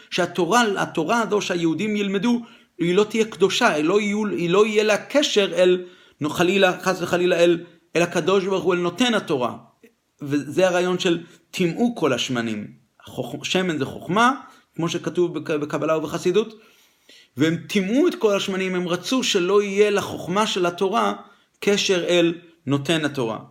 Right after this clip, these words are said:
ולכן באמת בא בכל מה שהיה בתקופה הזו של, של, אה, מתתיהו ובניו, יהודה המכבי ושאר, והשאר האחים שהלכו,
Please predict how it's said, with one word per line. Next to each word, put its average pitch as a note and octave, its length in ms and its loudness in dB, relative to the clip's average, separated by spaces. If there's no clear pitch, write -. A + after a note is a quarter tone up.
ולכן F#3 480 0
באמת F#3 500 -2
בא F3 540 2
בכל F#3+ 320 0
מה F#3+ 180 -2
שהיה E3 520 -2
בתקופה C#3 680 -2
הזו D#3+ 240 0
של, C#3+ 360 0
של, C3 440 0
אה, A#2+ 280 0
מתתיהו C#3+ 580 2
ובניו, D#3+ 580 2
יהודה C3 340 -2
המכבי D#3 680 -2
ושאר, E3 680 0
והשאר C#3+ 500 0
האחים D#3+ 560 0
שהלכו, D3+ 520 -2